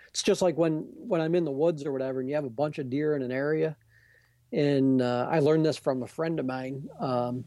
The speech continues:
you have a bunch of tracks, you get a track, and you're lost in there. You're like, "Oh, where the hell did he go?"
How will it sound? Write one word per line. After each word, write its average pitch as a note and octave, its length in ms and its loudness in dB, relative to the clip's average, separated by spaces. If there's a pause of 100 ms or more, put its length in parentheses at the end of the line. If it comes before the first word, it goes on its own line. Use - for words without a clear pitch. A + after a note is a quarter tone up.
(120)
you F3+ 100 4
have D#3 100 4
a C#3 60 2
bunch F3 240 0
of D#3 80 -2
tracks, D#3 440 -2
you D3+ 60 -6
get D3+ 140 2
a D3 60 -4
track, D3 400 -4
and C#3 100 -8
you're A#2+ 160 -8
lost C#3+ 460 -2
in C3+ 100 -2
there. C3 160 -2
You're B2+ 120 -2
like, C3 160 -6
"Oh, C3+ 120 4
where C3+ 200 2
the C#3 100 -2
hell D3 180 2
did C#3+ 140 0
he B2+ 80 0
go?" C#3+ 380 2